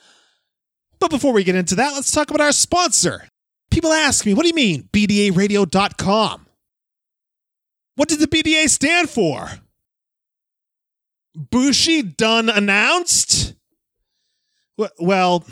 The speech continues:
actually not Bushi. I mean Ibushi, Kota Ibushi. But I'm kinda running out of acronyms here, so, uh, bear with me.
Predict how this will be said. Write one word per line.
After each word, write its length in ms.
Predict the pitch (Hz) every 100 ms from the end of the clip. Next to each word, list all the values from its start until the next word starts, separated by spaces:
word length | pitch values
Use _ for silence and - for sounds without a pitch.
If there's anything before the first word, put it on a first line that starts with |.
| - -
actually 300 | 185 196 220
not 240 | 190 175 123
Bushi. 440 | 180 165 196 196
I 120 | 160
mean 240 | 156 156 143 -
Ibushi, 560 | 240 165 160 151 180 -
Kota 420 | - 220 202 170
Ibushi. 680 | 170 135 160 139 - 143 147 _ _ _ _ _ -
But 80 | 170
I'm 100 | 156
kinda 240 | 202 185
running 220 | 175 175
out 100 | 165
of 80 | 151
acronyms 480 | 156 160 147 127 -
here, 220 | 123 95
so, 400 | - - 139 127
uh, 160 | 123 123
bear 180 | 147 131
with 200 | 120 113
me. 200 | 95